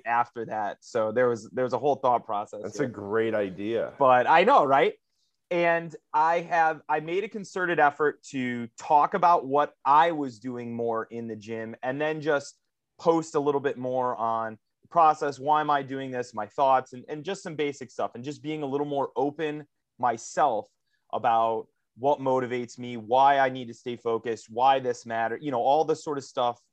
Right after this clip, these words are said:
Speaker 1: um, that's there. And, and it was like that duh aha moment, but when,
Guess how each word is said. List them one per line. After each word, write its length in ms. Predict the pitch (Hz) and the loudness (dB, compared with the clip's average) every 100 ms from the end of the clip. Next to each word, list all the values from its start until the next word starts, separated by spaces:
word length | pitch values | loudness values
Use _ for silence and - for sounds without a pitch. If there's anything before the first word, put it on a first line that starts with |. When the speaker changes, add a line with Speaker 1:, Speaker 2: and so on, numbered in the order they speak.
| _ - | _ -8
Speaker 1:
um, 340 | 107 107 101 | -6 -6 -8
that's 220 | 107 107 | -10 -10
there. 340 | 123 139 131 113 | -6 -2 -2 -2
And, 320 | 120 117 113 _ _ _ _ _ - | -4 -6 -8 _ _ _ _ _ -10
and 100 | 139 | -6
it 60 | 143 | -2
was 200 | 147 131 | -2 0
like 220 | 139 135 | 0 2
that 260 | 139 127 | 2 0
duh 120 | 120 131 | 0 2
aha 560 | 127 123 123 123 120 | 4 4 2 2 -4
moment, 500 | 113 120 123 113 107 | -2 -4 -4 -8 -8
but 220 | 113 117 | -4 -4
when, 500 | 110 123 120 117 120 | -4 -4 -4 -6 -10